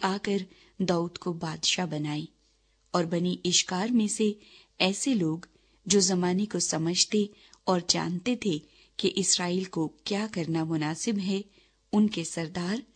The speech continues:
دو سو تھے، اور ان کے سب بھائی ان کے حکم میں تھے۔ اور زبولون میں سے ایسے لوگ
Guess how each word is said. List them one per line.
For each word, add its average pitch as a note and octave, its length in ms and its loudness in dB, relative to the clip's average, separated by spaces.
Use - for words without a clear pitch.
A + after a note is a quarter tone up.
دو F3+ 300 0
سو D#3 340 -2
تھے، E3 260 -8
اور E3+ 240 0
ان F3+ 180 2
کے F3 220 -2
سب A#3+ 220 0
بھائی F3+ 500 -4
ان F#3+ 160 4
کے F3+ 180 -4
حکم F#3+ 220 -4
میں D3+ 280 -2
تھے۔ F3 200 -8
اور G3 240 6
زبولون F#3+ 640 4
میں F3+ 100 4
سے F#3 300 -2
ایسے G3+ 340 2
لوگ E3 260 0